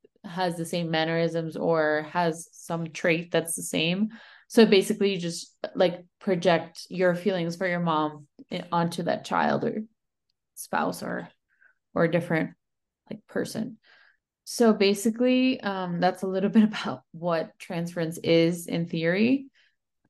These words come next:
And it can, it obviously can be, like, harmful. Um, but, like, the modern social cognitive perspective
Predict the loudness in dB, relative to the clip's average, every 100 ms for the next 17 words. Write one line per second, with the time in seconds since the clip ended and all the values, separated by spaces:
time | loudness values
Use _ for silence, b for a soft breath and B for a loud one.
0 | -2 0 2 2 0 0 -4 -4 -2 0
1 | 4 4 4 -2 -6 -4 -4 -2 -2 -2
2 | -2 -6 -8 0 0 0 4 4 6 2
3 | -2 _ _ _ _ -6 -2 -2 -2 -2
4 | -6 -8 -8 -10 _ _ _ -4 4 6
5 | 6 2 -2 -2 -2 -2 0 2 2 2
6 | 0 0 -4 -6 -6 -6 -6 -4 -6 -8
7 | -6 -8 -4 -4 0 2 2